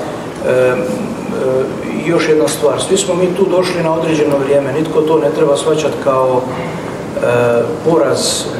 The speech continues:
u svojoj političkoj i, naravno, profesionalnoj karijeri. E, kolegica Tramišak i Paladina su odradili svoju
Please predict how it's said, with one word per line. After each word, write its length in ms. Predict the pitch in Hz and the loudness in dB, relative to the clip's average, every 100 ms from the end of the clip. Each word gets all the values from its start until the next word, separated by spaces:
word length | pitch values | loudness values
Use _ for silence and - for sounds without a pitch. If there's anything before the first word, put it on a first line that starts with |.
| 117 | -6
u 40 | |
svojoj 300 | - 135 139 131 | -4 -2 0 0
političkoj 560 | 135 131 135 - - 131 | 0 0 -2 -4 -4 -4
i, 440 | 120 120 123 120 | -4 -4 -6 -6
naravno, 240 | 123 135 131 - | -4 -2 -2 -2
profesionalnoj 680 | 143 131 127 131 123 120 117 117 | -2 -2 -2 -2 -2 -2 -2 -2
karijeri. 500 | 117 120 139 180 190 | -2 0 2 4 2
E, 40 | 175 - - - - - 135 135 135 127 - | 2 -4 -6 -8 -10 -10 -6 0 2 2 0
kolegica 420 | 139 143 147 135 123 | 0 2 0 0 0
Tramišak 500 | 131 120 120 165 139 131 | -2 -2 -2 0 0 0
i 120 | - | -2
Paladina 460 | 127 123 135 135 120 | 0 0 0 -2 -2
su 140 | - | -2
odradili 420 | 123 123 110 101 | -2 0 0 0
svoju 260 | - 127 | -2 -2